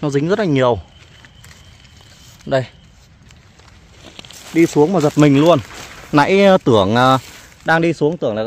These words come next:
chắc cũng không có đâu. Nên là cũng, ờ, không có cầm điện thoại quay, ờ, liên tục. Xuống đây thì giật mình mới rút điện thoại ra quay tiếp.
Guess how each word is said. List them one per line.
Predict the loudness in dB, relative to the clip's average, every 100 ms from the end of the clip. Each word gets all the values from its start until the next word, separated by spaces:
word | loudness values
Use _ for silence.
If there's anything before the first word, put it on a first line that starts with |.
| -8
chắc | -8
cũng | -6 -6
không | -4 2
có | 4 6
đâu. | 2 0 _ _ _ _ -20 _ _ _ -8
Nên | -2 0
là | 2 0 -2
cũng, | -6 -8 -4
ờ, | 0 2 2 0
không | -6 -6 -4
có | -2
cầm | 0 0
điện | 0
thoại | -2 -2 -2
quay, | 0 2 2
ờ, | 0 -2 -4 -10 -20 _ _ _ _ -4
liên | -2 0
tục. | 0 -2 -20 _ _ -20 -20 -20 -16
Xuống | -6 0
đây | 0
thì | 0 0
giật | 0
mình | 2 2 2
mới | 0
rút | -2
điện | -2
thoại | -2 0
ra | 0
quay | 2 2
tiếp. | 2